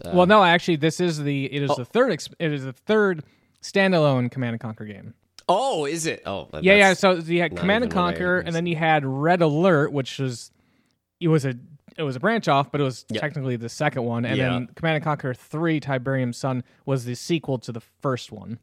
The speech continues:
Speaker 1: Ah.
Speaker 2: But yeah, it doesn't matter. <laughs> It wasn't, I mean,
Speaker 1: <laughs> Oh, no.
Speaker 2: Red, Red Alert was was the one you wanted to play.
Speaker 1: Sure.
Speaker 2: Tiberium Sun came out, and it was like, "Oh, man, we should do Red Alert two instead."
Speaker 1: Yep. And they did.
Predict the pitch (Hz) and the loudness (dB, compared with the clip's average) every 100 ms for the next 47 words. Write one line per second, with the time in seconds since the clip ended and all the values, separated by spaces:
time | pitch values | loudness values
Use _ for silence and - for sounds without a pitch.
0 | - 78 78 85 151 - 165 113 98 - | -12 -12 -10 -6 -4 0 0 0 -4 -18
1 | _ - 202 185 208 190 165 151 147 185 | _ -4 0 4 6 8 6 6 4 4
2 | - 247 202 214 - 208 - 170 175 147 | 4 4 4 6 4 2 -2 -2 0 0
3 | 143 127 117 110 - - 180 214 294 190 | -2 -4 -8 -8 -8 -2 6 8 8 8
4 | 220 294 254 202 208 156 156 131 - _ | 8 10 10 8 8 6 4 2 -6 _
5 | _ 170 165 170 151 151 147 147 135 123 | _ -12 0 4 4 6 6 6 4 2
6 | 110 110 - - - - 104 82 - 185 | -2 -8 -18 -20 -16 -8 -6 -8 -4 -2
7 | 190 214 214 196 185 175 175 156 147 147 | 0 0 0 0 0 0 -2 0 2 2
8 | 147 147 143 170 - - 190 156 135 165 | 0 -4 -4 -8 -12 -12 -8 -8 -6 -4
9 | 147 127 165 - 190 135 139 143 127 127 | -4 -4 -6 -6 -4 -2 -2 -2 -2 -4
10 | - 143 123 104 - 127 104 110 - _ | -6 -6 -6 -8 -10 -8 -8 -10 -14 _
11 | _ - 98 90 _ _ _ _ _ 117 | _ -6 -6 -6 _ _ _ _ _ -8
12 | 131 185 - | -6 -6 -8